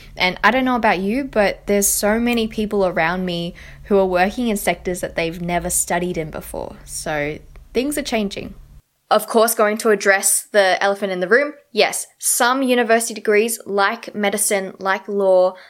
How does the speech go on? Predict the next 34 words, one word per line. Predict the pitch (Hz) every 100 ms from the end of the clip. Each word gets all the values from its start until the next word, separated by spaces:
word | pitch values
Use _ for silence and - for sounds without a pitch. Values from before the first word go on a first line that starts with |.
| -
like | 190 185
dentistry, | 196 190 202 190 - 180 175 185 - -
<laughs> | - 226
you | 220 185
gotta | 202 190
get | 202 202 -
those | 196 196 196
good | 214 208
teeth. | 302 262 302 - - - -
You | 220
know, | 220
you, | 277 247 240 226 -
you | 127 226 233 262
need | 240 233 240 233 254 - _ -
a |
degree | 202 208 202 190 180
for | 170
that. | - - - _ _
And | 185 175 175 170 - _ -
that | 180 175 -
is | 180 175
totally | - - 233 320 320
valid. | 262 247 277 277
Of | 202
course, | - 240 254 269
we | 233
are, | 220 - -
<laughs> | 240 226 - 226 -
I | 247
can't | 247 247 254
see | - 262
a | 233
life | 196 190 226
without | 190 170 175